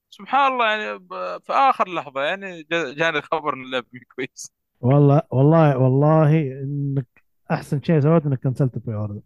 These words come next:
Speaker 2: ترى ما
Speaker 1: والله
Speaker 2: ت-،
Speaker 1: الحمد لله.
Speaker 2: ولا تزعل، ولا تزعل، ما فاتك شيء. آه، طبعًا زي ما قلت أنا ما خلصتها،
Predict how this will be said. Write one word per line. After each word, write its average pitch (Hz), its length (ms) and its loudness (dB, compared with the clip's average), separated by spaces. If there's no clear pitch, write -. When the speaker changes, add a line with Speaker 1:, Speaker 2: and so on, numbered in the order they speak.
Speaker 2:
ترى 151 220 4
ما 160 160 4
Speaker 1:
والله 160 40 4
Speaker 2:
ت-، 156 40 2
Speaker 1:
الحمد - 260 -8
لله. 131 240 -4
Speaker 2:
ولا 202 140 4
تزعل، 156 320 0
ولا 175 180 6
تزعل، 160 180 4
ما 160 160 4
فاتك 143 260 0
شيء. 110 160 -16
آه، 135 840 2
طبعًا 165 420 4
زي 170 120 0
ما 165 100 2
قلت 135 160 -2
أنا 139 120 2
ما 143 140 2
خلصتها، 117 600 -4